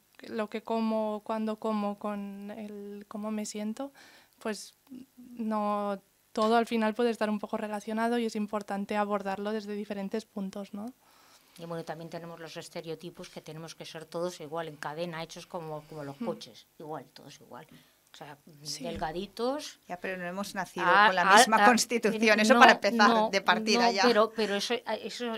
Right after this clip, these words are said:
Speaker 2: eso es a lo que se, a lo que se qui-, quiere que lleguemos.
Speaker 1: Se visualiza un
Speaker 2: Se
Speaker 1: solo
Speaker 2: visualiza,
Speaker 1: tipo
Speaker 2: sí,
Speaker 1: de
Speaker 2: exacto,
Speaker 1: cuerpo
Speaker 2: sale un
Speaker 1: y
Speaker 2: cuerpo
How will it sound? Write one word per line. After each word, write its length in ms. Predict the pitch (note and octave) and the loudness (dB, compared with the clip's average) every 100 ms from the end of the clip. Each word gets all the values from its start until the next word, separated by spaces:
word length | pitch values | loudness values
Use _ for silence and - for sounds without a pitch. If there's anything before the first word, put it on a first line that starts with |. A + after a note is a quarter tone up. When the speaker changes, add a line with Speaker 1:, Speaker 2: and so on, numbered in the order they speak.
| A3+ | -8
Speaker 2:
eso 240 | F#3+ G#3 | -8 -8
es 200 | A3 - | -8 -2
a 60 | G#3+ | -2
lo 120 | F#3+ | -2
que 100 | F#3 | -8
se, 380 | F#3+ E3 E3 E3 | -8 -8 -8 -8
a 140 | D#3+ | -8
lo 140 | E3+ D#3+ | -8 -10
que 100 | D#3+ | -12
se 180 | D#3+ | -14
qui-, 140 | D3+ - | -16 -16
quiere 260 | - E3 D#3 | -12 -10 -10
que 120 | D#3+ | -14
lleguemos. 540 | D3+ F3+ A3 F#3 - | -14 -14 -14 -18 -20
Speaker 1:
Se 220 | - A3+ G#3+ | -16 -10 -8
visualiza 640 | G#3 - G#3 G#3 A#3+ A#3+ | -8 -8 -8 -6 -4 -4
un 60 | |
Speaker 2:
Se 160 | A#3 A3+ | 2 4
Speaker 1:
solo 260 | G#3 A3 F#3+ | 4 2 2
Speaker 2:
visualiza, 320 | F#3+ A3+ B3 | 2 0 0
Speaker 1:
tipo 100 | G#3 | 0
Speaker 2:
sí, 140 | G#3 B3 | -2 -2
Speaker 1:
de 140 | G#3 | -4
Speaker 2:
exacto, 420 | F3+ G#3+ F#3+ A3+ | -4 -2 -2 -4
Speaker 1:
cuerpo 120 | A3+ | -6
Speaker 2:
sale 260 | - G3 G3+ | -6 -6 -4
un 80 | A3+ | -4
Speaker 1:
y 80 | A#3 | 0
Speaker 2:
cuerpo 520 | A3+ A#3 G#3 A3 D#4 | 0 0 -2 -6 -6